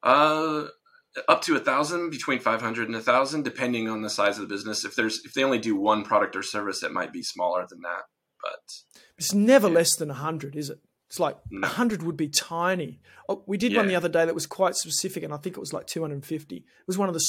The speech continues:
Speaker 2: smallest we've ever done.
Speaker 1: Yeah. But again, they only did a very specific one thing, and that was, yeah.
Speaker 2: Right. So if you're doing, um, you, you think, "Oh, we do, we do sustainable homes or sustainable living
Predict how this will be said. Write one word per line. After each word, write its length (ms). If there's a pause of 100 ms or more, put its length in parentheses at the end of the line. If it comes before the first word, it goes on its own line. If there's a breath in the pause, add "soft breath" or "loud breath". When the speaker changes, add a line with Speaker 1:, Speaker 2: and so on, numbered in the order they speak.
Speaker 2:
smallest 400
we've 120
ever 160
done. 300 (680 soft breath)
Speaker 1:
Yeah. 160 (840)
But 80
again, 240
they 120
only 180
did 120
a 60 (200)
very 260
specific 640 (140)
one 320
thing, 360
and 120
that 160
was, 400
yeah. 160 (1000)
Speaker 2:
Right. 320
So 220
if 280
you're 100
doing, 480 (500 loud breath)
um, 260
you, 180
you 100
think, 320
"Oh, 140
we 120
do, 380
we 100
do 300
sustainable 680
homes 760
or 60
sustainable 680
living 500